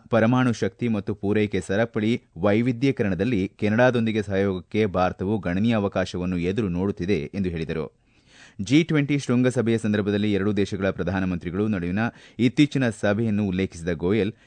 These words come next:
ಎರಡು ಸಾವಿರದ ಮೂವತ್ತರ ವೇಳೆಗೆ ಹೆಚ್ಚಿನ ಮಹತ್ವಾಕಾಂಕ್ಷೆಯ ಸಮಗ್ರ ಆರ್ಥಿಕ ಪಾಲುದಾರಿಕೆ ಒಪ್ಪಂದ ಮತ್ತು ದ್ವಿಪಕ್ಷೀಯ ವ್ಯಾಪಾರಕ್ಕಾಗಿ ಮಾತುಕತೆಗಳನ್ನು ಪ್ರಾರಂಭಿಸಲು ಉಭಯ ನಾಯಕರು ಒಪ್ಪಿಕೊಂಡಿದ್ದಾರೆ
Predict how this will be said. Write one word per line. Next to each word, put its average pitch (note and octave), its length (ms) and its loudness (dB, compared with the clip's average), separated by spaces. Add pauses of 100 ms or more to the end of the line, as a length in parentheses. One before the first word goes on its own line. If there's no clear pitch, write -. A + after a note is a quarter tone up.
(120)
ಎರಡು A#2 240 4
ಸಾವಿರದ G2+ 320 0
ಮೂವತ್ತರ F#2 460 0
ವೇಳೆಗೆ F#2 400 0
ಹೆಚ್ಚಿನ G#2+ 360 -2
ಮಹತ್ವಾಕಾಂಕ್ಷೆಯ F#2 840 0
ಸಮಗ್ರ A2 420 0
ಆರ್ಥಿಕ G2+ 500 0
ಪಾಲುದಾರಿಕೆ F2+ 600 -2
ಒಪ್ಪಂದ F2+ 360 -4
ಮತ್ತು A2 560 0 (220)
ದ್ವಿಪಕ್ಷೀಯ B2+ 440 2
ವ್ಯಾಪಾರಕ್ಕಾಗಿ G#2 640 0
ಮಾತುಕತೆಗಳನ್ನು F2+ 680 -4
ಪ್ರಾರಂಭಿಸಲು F2 760 -2
ಉಭಯ G#2 320 0
ನಾಯಕರು E2+ 360 -2
ಒಪ್ಪಿಕೊಂಡಿದ್ದಾರೆ E2+ 840 -4